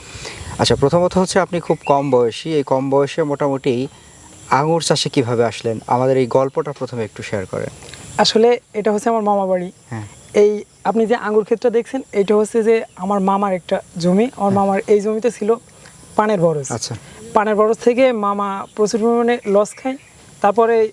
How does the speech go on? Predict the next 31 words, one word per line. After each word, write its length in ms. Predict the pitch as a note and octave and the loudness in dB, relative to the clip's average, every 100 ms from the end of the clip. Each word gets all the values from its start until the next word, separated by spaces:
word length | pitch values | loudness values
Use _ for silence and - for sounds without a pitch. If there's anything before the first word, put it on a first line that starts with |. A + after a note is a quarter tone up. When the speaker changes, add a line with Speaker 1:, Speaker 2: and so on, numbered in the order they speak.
| - | -6
Speaker 2:
মামা 240 | G3+ G#3 G#3 | -6 -4 -2
ভাগ্নি 280 | F#3 G3 G#3 | -2 -2 0
মিলে 260 | G#3+ G#3 | 2 2
একটা 260 | G3 G3 F3+ | 0 -4 0
পরিকল্পনা 460 | G#3 A3 A3 G#3+ A3 | 2 2 0 0 0
করি 180 | A#3 C4+ - - G#2+ G2+ F3 | -2 -2 -14 -20 -16 -4 2
যে 160 | G3+ | 2
নতুন 340 | G#3 A#3+ B3 A#3 | 4 2 2 -2
কিছু 220 | G#3+ G3+ | -2 0
করার 300 | G#3 G3 F3 - - - _ - - | 2 2 0 -6 -20 -20 _ -20 -14
একটা 140 | E3+ F3+ | -4 2
পরিকল্পনা 460 | A3 G3 E3+ E3+ | 2 2 0 0
করি 160 | D#3+ D#3+ | -2 0
মামা 120 | F3 | 0
Speaker 1:
আচ্ছা। 120 | F3 | 0
Speaker 2:
ভাগ্নি 240 | D#3+ D#3+ D#3 | 0 0 0
মিলে। 260 | C3+ B2+ | -2 -4
Speaker 1:
আচ্ছা। 160 | A2+ - - - | -6 -6 -10 -4
Speaker 2:
সেই 220 | - G#3+ | 2 4
থেকে 220 | A3 A#3+ C4+ | 4 2 0
মনে 200 | A3+ G3 | 0 0
করেন 220 | F#3+ F#3 | 0 0
যে 160 | F3+ | -2
নতুন 240 | F#3 F#3 F#3 | -2 -2 -2
করে 240 | F3 F3 - | 0 0 -2
আঙ্গুর 260 | F3+ G3 G3 | -2 0 2
বাগানটা 280 | F#3 F#3+ F#3 | 2 0 0
তৈরি 180 | F#3+ | 0
করার 160 | F#3 F#3+ | 2 0
পরিকল্পনা 440 | G3 G3 G3 G#3 | 2 0 0 0
করছি, 280 | G#3 A3 C4+ | 0 0 -2